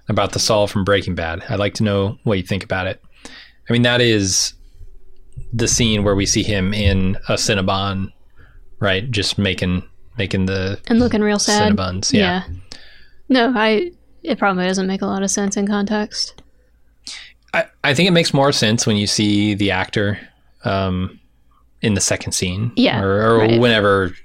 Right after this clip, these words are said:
Speaker 1: Jimmy shows up for the first
Speaker 2: When you
Speaker 1: time, I
Speaker 2: see
Speaker 1: think
Speaker 2: him
Speaker 1: it is.
Speaker 2: looking younger and sprier.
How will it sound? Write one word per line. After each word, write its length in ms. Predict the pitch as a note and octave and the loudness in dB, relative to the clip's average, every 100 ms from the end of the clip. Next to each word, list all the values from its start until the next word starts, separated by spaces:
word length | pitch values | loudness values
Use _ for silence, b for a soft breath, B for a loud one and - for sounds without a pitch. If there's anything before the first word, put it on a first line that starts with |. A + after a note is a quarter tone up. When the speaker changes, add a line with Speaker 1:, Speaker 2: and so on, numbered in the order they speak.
| - | -6
Speaker 1:
Jimmy 260 | G#2+ G2+ F#2 | -2 0 0
shows 240 | - F#2 | 0 0
up 80 | F#2 | -2
for 80 | - | -6
the 80 | G2 | -6
first 220 | G2 F#3 | -2 0
Speaker 2:
When 40 | |
you 60 | F3+ | 2
Speaker 1:
time, 40 | |
I 40 | - | 2
Speaker 2:
see 80 | F#3+ | 2
Speaker 1:
think 120 | F#3+ | 2
Speaker 2:
him 80 | F3+ | 2
Speaker 1:
it 40 | |
is. 100 | F3+ F#3 | 0 0
Speaker 2:
looking 240 | F3 F3 | -2 0
younger 1120 | F#3+ F#3 F3+ F3+ F3 - - F3 E3+ E3 F3+ - D#4+ | 0 2 2 0 -2 -8 -4 0 0 0 -2 -6 -6
and 140 | F#3 | -4
sprier. 760 | F#3 - F3+ F3+ F#3 F#3+ F3+ | -2 -2 -2 0 0 0 0